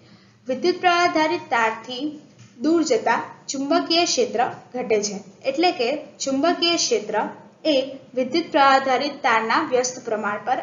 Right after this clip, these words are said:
આધાર રાખે છે. તે જ, તેથી જ તારથી દૂર જતા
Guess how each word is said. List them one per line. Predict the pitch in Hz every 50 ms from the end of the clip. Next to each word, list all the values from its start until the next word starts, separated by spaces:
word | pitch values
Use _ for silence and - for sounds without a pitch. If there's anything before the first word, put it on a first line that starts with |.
| - -
આધાર | 233 226 - 214 202 208 208
રાખે | 202 196 190 196 - 202 196
છે. | - - 214 - - - - - - - - - - - - - - _ _ - - _ _ _ _ - 117 - - - - - - - - _ _ _ _ _ _ - - - - - - -
તે | 269 262 254 -
જ, | - - 359 - - - - - - -
તેથી | 269 262 262 269 - - 349 349 294 254
જ | - - - - - - -
તારથી | 254 247 226 - - - 320 339
દૂર | 269 262 247 247 240
જતા | - - 226 226 220 220 226